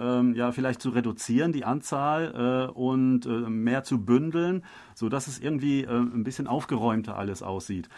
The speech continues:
Also, ähm, sowas wird, ähm, durch Wartungsarbeiten zum Beispiel erledigt. Und davon gab es in den letzten Jahren extrem viel. Ähm, vor, äh, vor der Pandemie, in den Jahren vor der Pandemie zum Beispiel,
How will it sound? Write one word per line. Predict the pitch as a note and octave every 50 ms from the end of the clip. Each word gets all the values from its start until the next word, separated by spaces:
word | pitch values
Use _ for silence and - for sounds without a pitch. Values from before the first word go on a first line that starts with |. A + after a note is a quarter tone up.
| - - - F#2+
Also, | - G#2 G#2 A#2 A2+ A2 G2+ G2+
ähm, | G#2 G#2+ A2+
sowas | G2 G#2+ B2+ D#3 D3 -
wird, | - D3 B2+ - - -
ähm, | A#2+ A2+ A#2 A2+ A2+ A2 G#2 G#2 - - - -
durch | - A#2+ B2 A#2+ -
Wartungsarbeiten | F2 A2+ D#3 F3+ - G3 E3 C#3 - C3 A#2+ B2 A2+ A2+ A2 A2 A2 G#2+ A#2+ A2 G2+ F#2+
zum | - - G#2+
Beispiel | G2 G2+ G#2 G#2 - - A#2
erledigt. | G2+ G2 F#2+ F#2+ F#2+ G2 G#2+ C3+ E3+ - - - - - - - - - -
Und | B2 - - - -
davon | A2+ C3+ D3+ D3 G3 F3 D3+
gab | C#3+ C#3+ D3+ -
es | D#3+ -
in | C3 C3+
den | B2+ A#2+
letzten | A#2+ C3 C3 - - C3+
Jahren | B2 B2 C3 C3 C3 C3 B2 A#2 - - -
extrem | A#2+ A#2+ - - - G#2+ A2+ B2+ C3 C3 B2
viel. | - - D3 C3 G#2+ F#2 E2 - - - - - - - -
Ähm, | A2 A2 A2 A2 G#2+ G#2 - - -
vor, | - - - - - - C3 B2+ B2+ B2+ B2+ B2 B2 B2 B2 A#2+
äh, | A#2 A#2+ A2+
vor | - - F3 G3+ G#3
der | G#3 -
Pandemie, | - C#3+ B2+ B2 A2+ G#2+ G#2+ A2+ C3
in | E3+ - - B2 B2
den | B2 A#2
Jahren | G#2+ G#2+ A#2+ C#3 C#3+ D3+ C3
vor | B2 - D#3 E3+ F3
der | D#3 -
Pandemie | - A2+ A2 G#2 G2+ G#2+ A2 A#2+
zum | A#2+ - G#2+ F#2
Beispiel, | F#2+ G2 G2+ G2 - - A2+ B2 C#3+